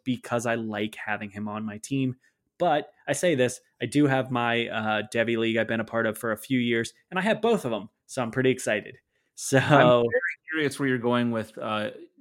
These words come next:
Speaker 2: three through five here, because depending
Speaker 1: It
Speaker 2: on who you talk to, it's all over the place.
Speaker 1: It is. And I know that people think, um, Zach Wilson is, like, clearly moving above him. And honestly,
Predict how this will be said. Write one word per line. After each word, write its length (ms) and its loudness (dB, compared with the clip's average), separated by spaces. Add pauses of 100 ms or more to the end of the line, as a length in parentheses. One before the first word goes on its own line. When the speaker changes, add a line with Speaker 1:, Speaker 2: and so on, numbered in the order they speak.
(120)
Speaker 2:
three 220 -2
through 160 -10
five 340 -4
here, 140 -8
because 440 -10 (300)
depending 380 2
Speaker 1:
It 20 -2
Speaker 2:
on 60 0
who 60 2
you 40 -6 (240)
talk 160 -2
to, 200 -2
it's 260 -6
all 160 4
over 160 -2
the 80 -8
place. 480 -12 (120)
Speaker 1:
It 80 2
is. 320 2 (100)
And 360 0 (300)
I 100 2
know 240 4
that 180 2
people 320 2
think, 540 -4 (140)
um, 520 -2
Zach 320 0
Wilson 440 0
is, 180 -2
like, 220 -4
clearly 600 2
moving 460 -2
above 320 -4
him. 100 -4
And 200 -6
honestly, 500 -2